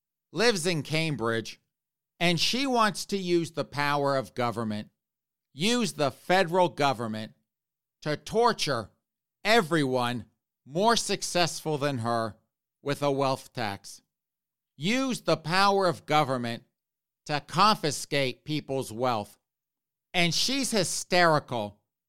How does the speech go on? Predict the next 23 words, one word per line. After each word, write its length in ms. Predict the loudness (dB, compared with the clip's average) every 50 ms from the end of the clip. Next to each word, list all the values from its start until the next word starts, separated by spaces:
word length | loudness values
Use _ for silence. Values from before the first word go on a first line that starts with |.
| _ _ _ _ -6
because 320 | -2 0 0 0 0 0
Elon 500 | 0 0 0 4 6 6 8 8 6 4
Musk 440 | 2 2 0 0 0 -2 -8 -12 -16 _ _ _ _ _
is 160 | -8 -8 -8
buying 340 | -4 _ 0 0 0 -2 -4
Twitter. 420 | -8 -8 -8 -6 -6 -4 -6 -8 -12 _ _ _ _ _ _ _ _ _ _ _ _ _ _ _ _ _ _ _ _ _ _ _ _ _ _ _
And 120 | 0 2
I've 120 | 2 2 2
said 220 | 2 0 0 2
this 180 | 0 -4 -4 -6
before, 540 | -8 -12 -8 -4 -2 -2 -2 -2 -4 -6 -12 _ _ _ _ _ _ _ _ _ _
but 100 | 0 0
it 140 | 0 2 4
bears 320 | 4 4 6 4 4 2
repeating. 540 | -2 -4 -2 -2 -2 -2 0 -2 -4 -8 -10 -16 _ _ _ _ _ _ _ _ _ _ _ _ _ _ _ _ _ _ _
She's 320 | -8 -4 -2 0 0 2 2
a 80 | 0
complete 640 | 0 0 -4 -6 -6 -8 -8 -4 -2 -2 -2 -4 -8
fraud. 560 | -12 -8 -4 0 0 0 0 -2 -4 -8 -14 _ _ _ _ _ _ _ _ _ _ _ _ _ _ -2
A 160 | 0 0 2
lying, 640 | 0 2 4 4 6 6 6 6 4 2 -2 -4 -8 -12 _ _ _ _ _ _ _
hysterical 880 | 0 0 0 0 -4 -2 0 2 4 6 6 6 4 2 0 -2 -4
fraud. 520 | -4 -4 -4 0 2 2 2 2 0 -4